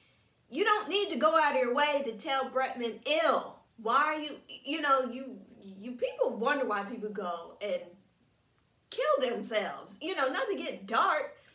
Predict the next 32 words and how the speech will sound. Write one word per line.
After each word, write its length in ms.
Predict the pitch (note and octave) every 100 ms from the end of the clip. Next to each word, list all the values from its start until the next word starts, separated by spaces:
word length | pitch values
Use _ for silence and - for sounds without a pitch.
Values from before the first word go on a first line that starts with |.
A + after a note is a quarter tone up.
| _ -
but 180 | C#4 B3+
people 300 | G4 G#4+ G4
are 140 | D4+
so 600 | C#4+ - F#4+ F#4 G4 G4 F#4+
rude. 400 | F#4+ F4 C4+ G#3
And 120 | B3
then 140 | C#4
as 100 | C#4 -
soon 200 | F#4 F#4+
as 80 | F#4+
somebody 380 | D#4+ D4+ D4+
goes 300 | B3+ D4+ D4
and, 320 | C#4 C4 B3+ B3+
you 140 | D4+
know, 300 | C4+ A3+ A3+ - _ _ _ _ _ _ _ _ _ -
I, 440 | E4+ E4+ E4+ D#4 D#4 E4 D#4 D#4+ D#4 C#4+
<sighs> 580 | C4 B3 A#3 - - -
final 440 | C4 B3+ C4+ C4
example. 680 | B3 G3+ F#3+ D3+ - - - _ _ -
I 160 | E3+ E3+
know 180 | F#3
most 400 | F#3+ G3 G3 - _ _ -
people 640 | G#3 G3 F#3+ G3 F#3+ F#3+ - _ _
probably 520 | - F#3+ G3 F#3+ F#3+ F#3
watching 380 | F3 F3+ - F3+
this 160 | G3+ G#3+
video 340 | A#3 A3+ G#3+
probably 540 | G#3 F#3+ F3+ F#3 F#3 F#3
don't 180 | F3+ F3+
like 280 | G#3 A#3 A#3+
her, 440 | A3+ A3 G#3+ G#3+ - _ _
but 320 | B3 G#3+ F3+